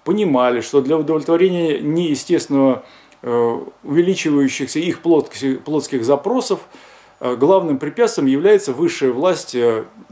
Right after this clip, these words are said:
э, и её носителем является первенец из рода Иофета. Э, в тысяча девятьсот семнадцатом году русский государь Никола-, Николай Александрович Романов,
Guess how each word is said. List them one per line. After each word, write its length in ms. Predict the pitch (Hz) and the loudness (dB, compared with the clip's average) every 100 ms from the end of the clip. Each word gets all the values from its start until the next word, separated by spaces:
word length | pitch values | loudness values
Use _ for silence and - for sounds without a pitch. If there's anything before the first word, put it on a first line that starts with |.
| - | -10
э, 400 | 123 117 110 113 | -4 -2 -2 -2
и 300 | 120 131 139 | -6 -6 -4
её 180 | 143 | 2
носителем 440 | 139 139 214 185 131 | 2 2 -2 -2 0
является 420 | 127 156 170 - | 0 2 0 -2
первенец 460 | - 156 143 131 - | -6 -2 -2 -2 -4
из 380 | 123 120 104 | -4 -6 -2
рода 320 | 139 151 113 113 | 2 2 2 0
Иофета. 600 | 110 - 202 196 175 - - - - - _ | -2 2 0 2 -2 -2 -20 -20 -20 -20 _
Э, 220 | 127 123 | 0 0
в 80 | 120 | 0
тысяча 300 | - 202 156 | -2 -2 -2
девятьсот 220 | 139 147 | -4 -2
семнадцатом 580 | 147 147 127 - 123 113 | 0 2 0 -2 -6 0
году 440 | 135 170 233 202 - _ _ _ _ _ _ | 0 0 -2 -2 -10 _ _ _ _ _ _
русский 380 | 151 143 147 127 | -8 -6 -4 -6
государь 380 | 113 117 131 120 | -8 -2 0 0
Никола-, 380 | 117 123 120 - | -4 -2 -2 -2
Николай 320 | 120 135 120 | -4 0 -2
Александрович 440 | 107 139 113 - | -2 -4 -4 -6
Романов, 460 | 110 127 185 214 196 | -2 0 2 0 -2